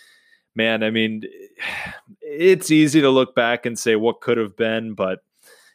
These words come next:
yeah, that Alabama team was just so special, and, and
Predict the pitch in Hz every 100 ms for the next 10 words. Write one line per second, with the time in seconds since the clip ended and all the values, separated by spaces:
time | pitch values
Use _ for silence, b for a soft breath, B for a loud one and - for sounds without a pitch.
0 | _ 143 123 113 104 98 95 98 98 98
1 | 95 92 - 95 90 90 - - 92 -
2 | 98 90 - - 92 - 92 92 90 87
3 | 90 92 92 92